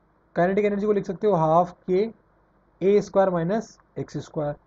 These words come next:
तो आपको रेशियो पूछा है ना काइनेटिक और पोटेंशियल का, तो kinetic divided by potential, तो यहाँ से लिख दो, काइनेटिक है हाफ के ए स्क्वायर माइनस एक्स स्क्वायर और पोटेंशियल आपकी हाफ के एक्स स्क्वायर।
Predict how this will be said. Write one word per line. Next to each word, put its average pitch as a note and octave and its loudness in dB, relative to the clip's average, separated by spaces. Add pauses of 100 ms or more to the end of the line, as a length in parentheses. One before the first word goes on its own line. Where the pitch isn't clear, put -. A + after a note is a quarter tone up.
(340)
तो F3 2
आपको F#3 4
रेशियो F#3+ 0
पूछा A3 -2
है A#3 2
ना B3 0
काइनेटिक G3 0
और G#3 2
पोटेंशियल F3 -2
का, B2+ -6
तो - -18
kinetic F3+ -4
divided E3+ 0
by G3+ 4 (640)
potential, E3 -4 (320)
तो D3+ -4
यहाँ E3 0
से G3 -2
लिख F3 -4
दो, G3+ -4 (480)
काइनेटिक F#3 -2
है G3+ 2
हाफ E3 0
के G3 0 (680)
ए F#3 0
स्क्वायर G3 0
माइनस F#3+ -4
एक्स F3 -8
स्क्वायर G3 0 (800)
और C#3+ 0 (460)
पोटेंशियल F#3 0
आपकी F#3+ 0
हाफ D#3+ 0
के F3 0
एक्स F3 -6
स्क्वायर। F#3 -6